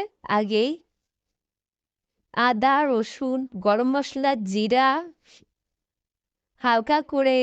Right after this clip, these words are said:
বিরিয়ানি মশলাও দেওয়া হয়েছে এর মধ্যে, আর লং, এলাচ সব বাটা দেওয়া হয়েছে। সব মশলা ভুনা করে এখন দিয়ে দিচ্ছি সিমি মটর আর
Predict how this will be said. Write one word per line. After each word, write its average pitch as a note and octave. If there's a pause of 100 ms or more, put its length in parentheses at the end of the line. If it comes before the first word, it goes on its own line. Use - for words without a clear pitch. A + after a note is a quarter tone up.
(1040)
বিরিয়ানি A3+
মশলাও C#4
দেওয়া G#3+
হয়েছে G#3+
এর A#3
মধ্যে, G#3+ (2000)
আর B3 (680)
লং, A3+ (180)
এলাচ A#3+ (140)
সব E4+
বাটা G3
দেওয়া F#3
হয়েছে। F#3 (640)
সব C#4
মশলা C4+
ভুনা A#3+ (580)
করে B3+ (220)
এখন G#3 (100)
দিয়ে G#3
দিচ্ছি G#3 (240)
সিমি G#3+
মটর A#3+ (1200)
আর F#3+